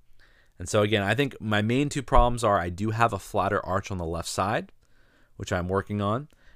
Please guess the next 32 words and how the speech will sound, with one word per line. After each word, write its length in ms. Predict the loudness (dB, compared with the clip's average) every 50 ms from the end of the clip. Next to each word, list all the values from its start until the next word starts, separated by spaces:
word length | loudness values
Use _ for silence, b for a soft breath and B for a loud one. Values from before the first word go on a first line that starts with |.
| b b
And 180 | b -6 -2 -2
then 120 | 0 0
again, 180 | 0 0 -2 -2
I 80 | -2 -4
do 160 | -4 -4 -2
have 140 | -2 -2 -2
that 180 | -4 -8 -8
lack 280 | -6 -4 -4 -4 -4 -4
of 80 | -6 -6
ankle 240 | -6 -8 -6 -8 -8
flexibility, 760 | -6 -6 -6 -6 -6 -8 -6 -6 -6 -6 -6 -6 -8 -8 -10 _ -20 _ -20 -18
probably 400 | -10 0 4 4 4 4 2 -2
stemming 560 | -2 -2 -4 -2 -2 -2 -2 0 -2 -2 -4 -6
from 400 | -6 -4 -2 -2 -2 -2 -6 -6
that 240 | -10 -10 -12 -10 -14
flat 300 | -10 -8 -6 -8 -8 -10
foot 340 | -8 -6 -4 -4 -4 -6 -10 -16 b b b b b b b b b b
over 280 | 0 0 2 0 -2
time, 560 | -4 -4 -2 0 2 2 2 0 -2 -8 -10 -14 -18 -20 -20 -20 -20 -20 _ _ _ _ _ _ _ -20 -16 -6
causing 320 | -2 -2 0 0 -2 -2
my 120 | -4 -4
gait 260 | -4 -4 -4 -6 -6 -6
to 60 | -10 -10
be 100 | -8 -8
different, 380 | -8 -10 -8 -8 -10 -10 -10 _ -18 b b b b b b b b b b b b b b b b b b b b b b b b b b b b b b b b b b b b b
causing 380 | 2 4 4 4 4 2 2
the, 180 | 2 0 0 0
the 160 | -4 -4 -2
ankle 300 | -2 -4 -2 -2 -2 -4
inst-, 140 | -4 -2 -4
the 400 | -6 -6 -6 -10 -10 -8 -8 -6
ankle 420 | -4 -4 -4 -4 -4 -4 -4 -6